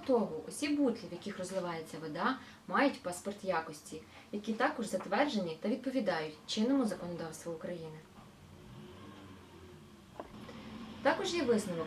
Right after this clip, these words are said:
Державної санітарно-епідеміологічної експертизи, Державної санітарно-епідеміологічної служби Міністерства охорони здоров'я, де вказано,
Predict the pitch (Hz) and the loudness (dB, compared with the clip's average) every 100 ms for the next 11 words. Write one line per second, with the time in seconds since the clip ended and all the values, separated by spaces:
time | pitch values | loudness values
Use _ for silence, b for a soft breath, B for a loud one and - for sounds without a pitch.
0 | 175 285 247 196 202 220 - 208 202 185 | 6 6 6 4 4 2 4 2 4 2
1 | 180 185 214 214 214 208 196 208 - 165 | 2 -2 -2 2 4 6 4 0 -4 -4
2 | 175 - - 160 - 156 151 185 208 B | -4 -8 -6 -6 -4 -6 -4 -4 -6 B
3 | B 220 214 285 330 220 214 208 220 214 | B 2 6 6 6 4 6 6 8 6
4 | 196 180 208 208 208 208 196 208 - 170 | 4 0 -2 2 8 8 6 2 -2 -4
5 | 165 - 233 302 226 180 - 214 - - | -4 -2 -2 0 0 0 0 -4 -4 -8
6 | - - 190 254 294 302 240 151 151 156 | -6 -2 2 2 4 4 4 2 0 -6
7 | B B B 254 302 269 208 175 156 | B B B 2 2 2 2 2 -2